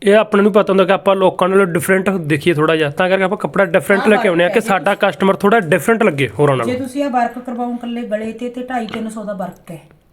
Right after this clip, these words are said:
Speaker 2: ਤੇ ਨਾਲ ਮਸਲਿਨ ਦੀ ਚੁੰਨੀ ਹੈ।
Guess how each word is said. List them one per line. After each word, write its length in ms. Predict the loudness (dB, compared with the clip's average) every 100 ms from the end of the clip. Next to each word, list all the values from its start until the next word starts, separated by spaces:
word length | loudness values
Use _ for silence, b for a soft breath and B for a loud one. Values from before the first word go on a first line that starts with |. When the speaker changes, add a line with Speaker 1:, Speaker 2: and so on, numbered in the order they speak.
| _ _ _ _ _ _ _ _
Speaker 2:
ਤੇ 80 | -4
ਨਾਲ 240 | -4 -4
ਮਸਲਿਨ 420 | -6 -8 -10 -10 -10
ਦੀ 60 |
ਚੁੰਨੀ 420 | -12 -16 -16 -16
ਹੈ। 60 | -18